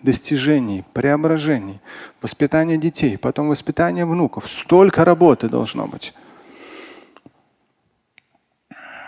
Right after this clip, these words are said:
Здесь как раз в начале говорится о женщинах, в начале аята. «وَوَصَّيْنَا الْإِنسَانَ بِوَالِدَيْهِ إِحْسَانًا».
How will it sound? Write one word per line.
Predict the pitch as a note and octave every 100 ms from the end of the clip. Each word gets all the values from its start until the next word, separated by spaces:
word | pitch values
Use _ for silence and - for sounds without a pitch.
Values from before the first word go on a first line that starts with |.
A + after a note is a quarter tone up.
| - - - - - - - - -
Здесь | B2+ F3 F3
как | C3
раз | C3+ C#3 C3 - - - _ _ _ _ _ _ _ _ _ - _
в | -
начале | B2 B2 F#3+ B3 G#3
говорится | C3+ B2+ D#3 D3+ - -
о | D#3 C3 B2 - - - _ _ _ -
женщинах, | G#2+ A#2+ F#2 - - - - - _ -
в |
начале | A2+ G2+ A2+ F#2
аята. | F#2 G2+ C3 - - _ _ _ _ _ _ _ _ _ _ _ _ _ _ _ _ _ _ _ _ _ _ _ _ -
«وَوَصَّيْنَا | C3 D#3 E3 A3+ B3+ B3
الْإِنسَانَ | A3 G3 E3+ - G3+ G3 D#3+ C#3+
بِوَالِدَيْهِ | C#3 D3 E3 E3+ D#3 C#3+ C3 D3 D#3 A#2+ C#3+ C#3
إِحْسَانًا». | - - - E3 D3 E2+ -